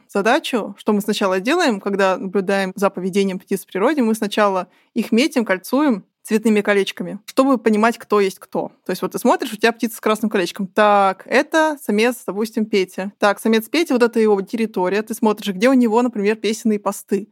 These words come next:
где он любит петь. Смотришь, где он, значит, их отмечает, картируешь, зарисовываешь на карте,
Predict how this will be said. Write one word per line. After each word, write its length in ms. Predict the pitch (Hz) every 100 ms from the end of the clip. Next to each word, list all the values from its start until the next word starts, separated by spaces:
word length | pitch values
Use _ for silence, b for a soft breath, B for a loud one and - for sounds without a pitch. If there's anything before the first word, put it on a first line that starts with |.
| -
где 180 | 190
он 100 | 226
любит 320 | 220 208 208 _
петь. 320 | 190 147 _ _
Смотришь, 420 | - 214 262 240
где 240 | 185 202
он, 80 | 214
значит, 260 | 196 196 -
их 100 | 196
отмечает, 580 | 190 185 - 208 285 -
картируешь, 760 | 214 196 - 196 175 185 254
зарисовываешь 680 | 233 214 - 208 185 185 180
на 100 | 196
карте, 500 | 185 175 196 - 285